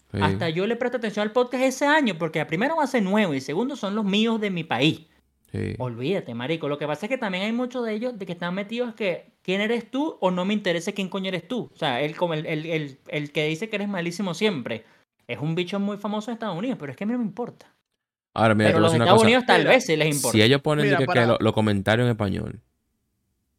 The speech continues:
Speaker 1: el año que
Speaker 3: Mira,
Speaker 1: viene,
Speaker 3: para
Speaker 1: se vuelve, se cae, se cae el juego. Todo el
Speaker 3: Oye,
Speaker 1: mundo va a volver
Speaker 3: para
Speaker 1: loco.
Speaker 3: r-, para, para Road to the Show, si ellos ponen lo mismo que están diciendo en el podcast, pero lo ponen, eh, modo como cartoon, que me, que venga Griffey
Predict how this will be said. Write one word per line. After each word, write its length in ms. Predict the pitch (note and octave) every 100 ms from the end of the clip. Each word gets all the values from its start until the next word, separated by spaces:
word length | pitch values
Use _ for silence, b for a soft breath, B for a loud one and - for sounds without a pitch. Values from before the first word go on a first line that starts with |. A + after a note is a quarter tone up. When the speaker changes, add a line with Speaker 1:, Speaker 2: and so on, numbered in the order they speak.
| _ F#3 _ -
Speaker 1:
el 160 | G2+
año 140 | G#2 C3
que 60 |
Speaker 3:
Mira, 120 | C#3+ F#2+
Speaker 1:
viene, 80 | F#2
Speaker 3:
para 240 | D#3+ F3 G3+ D#3+
Speaker 1:
se 300 | C#3 - G2+
vuelve, 280 | G#2+ G#2
se 140 | - G2+
cae, 180 | G#2 -
se 160 | G2+
cae 160 | G#2 F#2+
el 60 |
juego. 280 | G2+ - F#2+ _ _ _ _ -
Todo 160 | C3
el 60 | A#2
Speaker 3:
Oye, 180 | G#2+ G2+
Speaker 1:
mundo 60 |
va 60 | G2+
a 40 |
volver 120 | G2+ G2
Speaker 3:
para 100 | A2
Speaker 1:
loco. 140 | -
Speaker 3:
r-, 60 | B2+ _ -
para, 380 | F3+ F#3 E3+ - _ -
para 200 | F3 E3+
Road 220 | F3+ A#3+
to 140 | A#3+ A3
the 60 |
Show, 460 | E3 E3 C#3 B2+ B2 _ -
si 140 | F#3+
ellos 140 | G3 G#3+
ponen 260 | A3+ A3
lo 120 | G3 E3+
mismo 460 | F3 G#3+ G3 E3
que 60 | D3+
están 120 | D#3
diciendo 380 | E3 F3 E3+ D#3
en 180 | D3+ D3+
el 160 | C#3+
podcast, 560 | - D#3+ C#3+ C3 A#2 -
pero 160 | - C#3+
lo 120 | C#3+
ponen, 500 | D3 E3 F#3+ E3+ D#3+ -
eh, 200 | D#3 D3
modo 380 | D3 D#3 F3+ G3
como 500 | F#3 F3 E3+ D3+ C3
cartoon, 680 | - D#3+ C#3+ G3+ F3+ B2 G#2
que 80 | D3+
me, 320 | C#3+ D3+ E3
que 120 | E3+
venga 240 | D#3+ F#3+ G3
Griffey 540 | F#3 G3 E3 D3 C3+